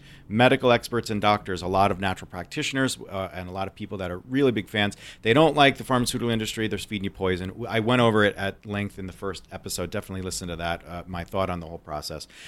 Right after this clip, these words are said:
The most important thing with navigating the top part of the pyramid is understanding what's real. The natural product industry can be devils,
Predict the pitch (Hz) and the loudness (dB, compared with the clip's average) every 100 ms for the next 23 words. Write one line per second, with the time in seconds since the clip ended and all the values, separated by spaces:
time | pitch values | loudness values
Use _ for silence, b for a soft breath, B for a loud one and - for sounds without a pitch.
0 | B - 139 185 220 202 185 165 139 139 | B 0 6 8 8 4 4 2 2 4
1 | 135 135 131 117 104 104 107 117 131 120 | 4 2 0 0 2 2 4 6 6 6
2 | 120 117 113 107 110 107 - 104 101 92 | 6 6 2 -2 2 2 2 0 0 -2
3 | - 98 95 90 92 - 113 107 - 101 | -6 -6 -4 -4 -6 -8 -6 -6 -2 -2
4 | 95 90 - 95 98 98 - B - 104 | -2 -6 -4 0 2 2 -2 B -2 2
5 | 110 92 113 120 113 120 110 - 113 110 | 2 0 2 4 4 0 -2 -2 -4 -4
6 | 107 104 101 98 95 | -2 2 2 2 0